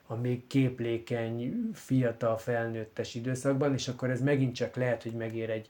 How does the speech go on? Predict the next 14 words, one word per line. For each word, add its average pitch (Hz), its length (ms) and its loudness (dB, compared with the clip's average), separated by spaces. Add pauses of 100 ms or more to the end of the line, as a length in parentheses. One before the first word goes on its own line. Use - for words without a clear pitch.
(100)
külön 113 300 -2
misét, 113 440 -4
hogy 113 140 -4
egyébként 113 480 -4
ezek 110 240 -4
az 110 120 -2
emberek 110 360 -2
hogyan 113 400 -4
változnak, 110 640 -2
vagy 110 140 -4
mivé 117 720 -2
tudják 113 460 -2
kinőni 107 480 -6
magukat 107 680 -4